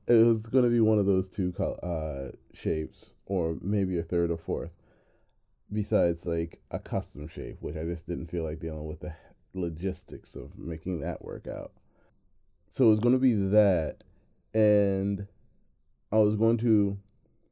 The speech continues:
use that to be the spot of land, and then I was going to base the s-, size of the land off of how big it was, and I may even play with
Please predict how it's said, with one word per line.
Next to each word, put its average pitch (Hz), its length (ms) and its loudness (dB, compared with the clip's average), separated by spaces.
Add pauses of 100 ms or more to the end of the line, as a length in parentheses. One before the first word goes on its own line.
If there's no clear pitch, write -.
(280)
use 120 420 4
that 104 360 2
to 90 440 -2 (880)
be 104 720 2
the 98 260 0 (240)
spot 113 500 0
of 87 220 -6
land, 95 540 -2
and 92 160 -2
then 98 100 2
I 95 100 0
was 90 200 -2
going 90 320 -2
to 87 300 -2 (120)
base 104 280 0
the 92 160 -2
s-, - 360 -12
size 107 480 -2
of 92 100 -2
the 87 60 -2
land 82 640 -4 (880)
off 87 380 0
of 73 360 -4 (220)
how 98 220 -2
big 95 320 -2
it 101 100 -2
was, 67 320 -6
and 69 120 -10
I 87 40 -4
may 98 220 0
even 90 640 -2 (440)
play 101 280 0
with 90 300 0